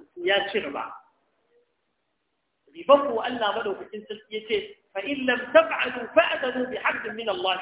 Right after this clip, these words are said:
wa rasulih." Duk wanda ba su daina cin riba ba, to su shirya yaƙi da Allah madaukakin sarki da manzansa. Wa zai iya faɗa da Allah? Ko mai cin riba yana shirin faɗa da Allah.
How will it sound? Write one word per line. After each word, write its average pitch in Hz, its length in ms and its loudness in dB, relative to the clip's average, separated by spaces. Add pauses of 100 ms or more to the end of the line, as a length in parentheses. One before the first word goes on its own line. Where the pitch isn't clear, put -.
wa 160 140 -4
rasulih." - 260 -14 (760)
Duk 226 180 -20
wanda 240 260 0
ba 170 100 -4
su 170 120 -10
daina 196 220 -6 (100)
cin 190 160 -4
riba 151 240 -8
ba, 156 120 0 (340)
to 165 100 -20
su - 180 -20
shirya 185 360 -4
yaƙi 180 220 -8
da 151 140 -8
Allah 160 240 -8
madaukakin 147 520 -14
sarki - 260 -20
da 147 100 -8
manzansa. 127 420 -18 (540)
Wa 214 140 -2
zai 269 140 -8
iya 233 280 -2
faɗa 196 240 -2
da 165 120 -4
Allah? 180 260 -8 (2500)
Ko 214 100 2
mai 202 280 0
cin 285 160 -4
riba 220 200 -4
yana 214 420 -4
shirin 233 240 -8
faɗa 175 280 -4
da 151 100 -4
Allah. 160 320 -4